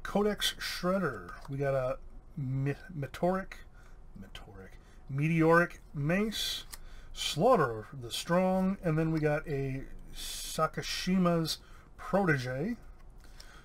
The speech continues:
We got, uh, M O T, Celebrant of Bounty, and then a Ghost of Ramirez de Petro.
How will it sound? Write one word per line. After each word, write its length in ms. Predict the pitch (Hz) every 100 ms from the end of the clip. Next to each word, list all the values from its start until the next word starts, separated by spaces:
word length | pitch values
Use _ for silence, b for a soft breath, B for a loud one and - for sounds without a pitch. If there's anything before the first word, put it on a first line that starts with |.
| B
We 100 | 143
got, 240 | 135 131 - -
uh, 320 | 135 127 120 B B B - - - - -
M 120 | 156
O 80 | 151
T, 420 | - 185 185 202 208 -
Celebrant 580 | - - 175 160 165 165
of 260 | 135 127
Bounty, 520 | 156 202 214 220 214 - B B B B
and 140 | 143
then 160 | 143 147
a 100 | 147
Ghost 580 | 135 165 190 - - - -
of 420 | 143 127 123 117 151
Ramirez 640 | 135 131 147 156 156 143
de 220 | 139 135
Petro. 440 | - 143 - -